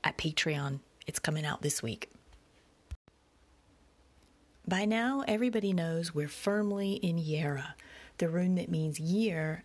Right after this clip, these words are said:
and gave us the root for the word year.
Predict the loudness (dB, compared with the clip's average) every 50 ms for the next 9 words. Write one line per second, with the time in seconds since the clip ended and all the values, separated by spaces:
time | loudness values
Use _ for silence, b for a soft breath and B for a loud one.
0 | -4 -2 0 0 0 -2 -2 0 2 4 4 4 2 2 0 -2 -2 -2 -2 0
1 | 0 -2 -2 -4 -2 -2 0 4 4 4 4 2 -2 -6 -12 -8 -4 -2 0 0
2 | 0 0 -2 -4 -4 -6 -6 -8 -8